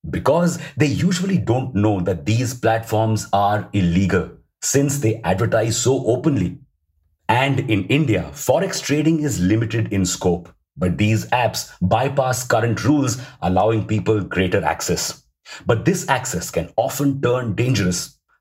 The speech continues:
However, the current R B I notice also just warns users. It gives users some clarity,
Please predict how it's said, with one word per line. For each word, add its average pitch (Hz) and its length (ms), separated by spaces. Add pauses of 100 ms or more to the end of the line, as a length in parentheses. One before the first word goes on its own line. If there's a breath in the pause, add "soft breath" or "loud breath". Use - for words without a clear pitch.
However, 117 420 (180 loud breath)
the 113 120
current 175 420
R 139 180
B 123 180
I 120 120
notice 160 640
also 147 680
just - 420
warns 104 540
users. 101 640 (240 loud breath)
It 110 160
gives - 280
users 139 380
some 139 380
clarity, 151 520